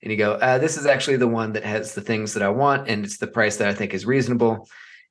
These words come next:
And with enough random groupings of these product attributes and prices, you can begin to differentiate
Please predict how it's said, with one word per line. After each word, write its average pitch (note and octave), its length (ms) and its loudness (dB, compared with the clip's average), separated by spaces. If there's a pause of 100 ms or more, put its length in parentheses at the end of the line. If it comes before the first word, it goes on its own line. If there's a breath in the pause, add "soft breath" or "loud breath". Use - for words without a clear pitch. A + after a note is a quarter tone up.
And A#2 140 -2
with A#2+ 220 0
enough B2 420 0
random B2 840 -2 (380)
groupings A#2 680 -2
of G2+ 220 -4
these G2 180 -4
product G2 400 0
attributes C3+ 800 0
and G2 380 -8
prices, A#2+ 640 0
you G#2 80 -8
can G#2 160 -6
begin A2+ 300 -2
to A2+ 60 -4
differentiate G#2 800 -4